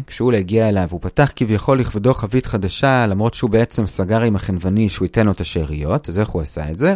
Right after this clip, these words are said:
אומרת הגמרא, או שהוא פשוט הודיע לעולה שהוא סגר עם החנווני, כך שזה לא גניבת דעת, או שפשוט הוא יודע בעצמו שהאמת היא שגם אם הוא לא היה סוגר עם החנווני, הוא היה פותח לו חביות,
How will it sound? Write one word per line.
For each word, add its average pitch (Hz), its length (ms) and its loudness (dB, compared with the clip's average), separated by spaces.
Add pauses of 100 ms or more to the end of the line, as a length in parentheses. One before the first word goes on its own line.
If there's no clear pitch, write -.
אומרת 135 380 -4
הגמרא, 185 520 0
או 170 140 4
שהוא 160 200 0
פשוט - 260 -2
הודיע 110 300 6
לעולה 101 440 4
שהוא - 160 -6
סגר 98 300 0
עם 98 120 2
החנווני, 90 640 0
כך 82 140 -8
שזה 80 220 -6
לא 101 120 6
גניבת 76 420 -4
דעת, 117 400 -2
או - 160 4
שפשוט - 460 -4
הוא 131 100 0
יודע 113 360 2
בעצמו 185 680 0
שהאמת 127 600 0
היא 175 100 0
שגם 151 360 2
אם 190 80 4
הוא 147 100 4
לא 165 140 6
היה 277 160 2
סוגר 170 320 2
עם 160 120 2
החנווני, 160 580 0
הוא 123 140 0
היה 135 80 2
פותח 117 440 0
לו 98 60 -2
חביות, 120 540 0